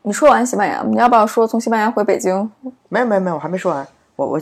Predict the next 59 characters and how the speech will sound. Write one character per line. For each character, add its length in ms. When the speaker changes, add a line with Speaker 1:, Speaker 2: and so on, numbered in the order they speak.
Speaker 2:
我 60
想 160
说 200
一 40
些 160
我 220
非 160
常 160
印 100
象 200
深 140
刻 160
的 80
几， 160
几 220
个 120
点， 200
就 140
是 80
我， 280
我 100
在 120
那 120
边 160
的， 180
就 160
是 60
圣 100
诞 120
节 100
假 120
期 180
也， 360
也 120
很， 340
也 80
很 120
长 240
嘛， 220
所 140
以 20
我 140
就 160
去， 580
嗯， 360
自 160
己 500
在 400
欧 120
洲 140
别 160
的 60
国 120
家 140
玩 220
了 60
一 60
圈 220
儿。 100